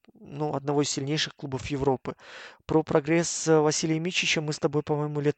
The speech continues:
пять ещё назад начинали разговоры в подкасте Евролиги. Если бы не травма, я уверен,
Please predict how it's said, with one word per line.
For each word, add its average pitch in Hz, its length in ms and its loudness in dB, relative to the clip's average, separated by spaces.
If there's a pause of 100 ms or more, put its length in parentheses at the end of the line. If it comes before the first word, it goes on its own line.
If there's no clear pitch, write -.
пять 127 400 0
ещё - 200 -8
назад 135 340 2
начинали 139 520 0 (380)
разговоры 143 480 4
в - 80 -4
подкасте 143 540 0
Евролиги. 170 420 2
Если 156 300 -2
бы 143 100 -6
не 143 100 -4
травма, 160 400 2
я 135 120 0
уверен, 139 400 0